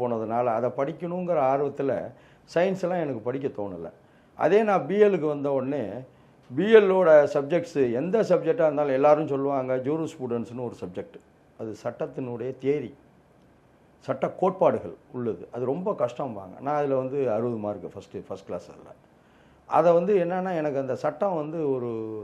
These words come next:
சக்கரை பொங்கல் மாதிரி, ஒரு குமுதம் கல்கி ஜூனியர் விகடன் எவ்வளோ ஆர்வமோ படிப்போமோ, அதே மாதிரி சட்ட புத்தகத்தை படிச்சு இன்ன அளவுக்கும் போட்டுருவேன்.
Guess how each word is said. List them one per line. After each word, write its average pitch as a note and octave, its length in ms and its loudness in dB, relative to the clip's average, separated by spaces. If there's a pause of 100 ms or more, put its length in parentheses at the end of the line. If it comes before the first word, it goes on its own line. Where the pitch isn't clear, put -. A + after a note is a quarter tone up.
சக்கரை D3+ 300 -8
பொங்கல் A2+ 380 -10
மாதிரி, G#2+ 380 -10 (460)
ஒரு A2+ 160 -4
குமுதம் G3 460 -2
கல்கி D3+ 320 -2
ஜூனியர் D3+ 280 -2
விகடன் C3 260 0
எவ்வளோ B2+ 240 2
ஆர்வமோ C#3+ 420 2
படிப்போமோ, B2+ 480 -4
அதே B2 120 -4
மாதிரி B2+ 160 -4
சட்ட C3 220 -8
புத்தகத்தை A2 380 -6
படிச்சு A2 300 -10
இன்ன A2+ 220 -6
அளவுக்கும் A#2 320 -8
போட்டுருவேன். F2+ 380 -12